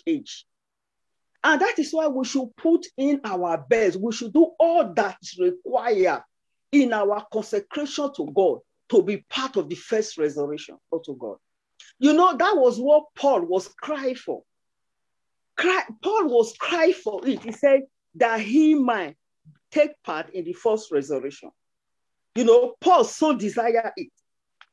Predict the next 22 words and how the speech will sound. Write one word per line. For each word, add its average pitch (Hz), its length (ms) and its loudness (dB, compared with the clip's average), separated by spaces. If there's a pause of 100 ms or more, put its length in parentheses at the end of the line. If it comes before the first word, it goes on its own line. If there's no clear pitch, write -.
(140)
He 254 160 0
so 320 240 -2
desire, 233 460 2
he - 20 -2
cry 330 480 -2
for 214 280 -2
it, 262 160 -4
he 220 120 -10
long 285 460 2
for 185 180 -6
it. 175 120 -8 (560)
Maybe 415 220 6
we 349 140 8
should 233 160 -12
just 269 320 2
read, 240 320 -12
um, 151 680 0 (1600)
um, 156 460 -2 (320)
is 170 160 -8
it, 233 200 -16
uh, 156 140 -2 (140)
Philippians? 247 720 -4